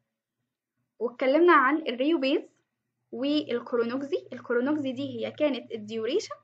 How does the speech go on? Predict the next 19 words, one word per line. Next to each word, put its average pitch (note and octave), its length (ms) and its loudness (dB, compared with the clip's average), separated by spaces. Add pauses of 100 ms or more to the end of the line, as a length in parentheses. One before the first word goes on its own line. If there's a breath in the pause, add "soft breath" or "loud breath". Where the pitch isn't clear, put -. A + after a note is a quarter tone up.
(500)
بتاعة D#4 480 4
two F4+ 420 -2
times D#4+ 400 4
ال B3 140 2
rheobase A#3+ 460 -2 (300)
في F#3 220 -6
ال A3+ 100 -4
value C#4 280 0
بتاعة C4+ 360 0
ال A3+ 180 -8
strength. G#3 520 -18 (380)
فهي B3+ 420 0
أهم D4+ 320 2
حاجة D#4 260 0
يعني D#4 260 4
تقريبا C#4+ 400 -2 (100)
هم A#3+ 240 -6
شارحين C#4+ 500 -4
ال A3+ 200 -6